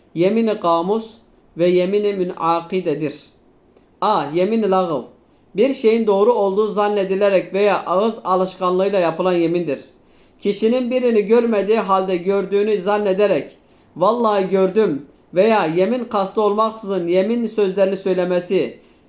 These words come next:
yemin-i lağv olarak kabul edilmiştir. Bu şekilde yapılan yeminden dolayı kefaret gerekmez. Kur'an-ı Kerim'de kasıtsız olarak ağızdan çıkıveren yeminlerden dolayı kişinin sorumlu tutulmayacağı bildirilmiştir.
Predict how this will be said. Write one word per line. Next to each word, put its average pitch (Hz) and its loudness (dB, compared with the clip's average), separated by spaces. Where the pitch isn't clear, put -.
yemin-i 226 2
lağv 208 0
olarak 208 2
kabul 180 -2
edilmiştir. 165 -2
Bu 254 0
şekilde 190 0
yapılan 180 0
yeminden 185 0
dolayı 190 2
kefaret 220 -2
gerekmez. 165 0
Kur'an-ı 254 0
Kerim'de 185 0
kasıtsız 208 -4
olarak 190 2
ağızdan 190 0
çıkıveren 202 0
yeminlerden 190 0
dolayı 190 0
kişinin 208 -4
sorumlu 202 -4
tutulmayacağı 202 -2
bildirilmiştir. 180 -4